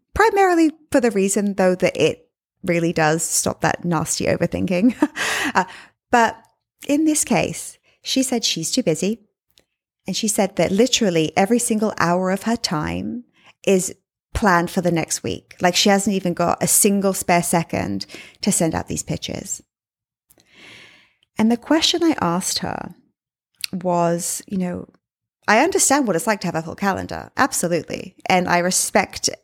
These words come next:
you know, I, I respect people's time and how they spend it. But my question to her was, you know,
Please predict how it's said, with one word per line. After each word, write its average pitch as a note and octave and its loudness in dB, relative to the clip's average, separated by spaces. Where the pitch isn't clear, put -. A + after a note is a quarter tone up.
you F3+ -4
know, E3 2
I, F#3+ 4
I F#3+ 2
respect - 0
people's E3 0
time D3 -2
and D3+ -8
how D#3+ -2
they - -6
spend - -8
it. - -10
But A3+ -6
my D4 -2
question D#4+ -2
to F#3 -4
her E3 -4
was, E3 -6
you F3+ -6
know, F3 -6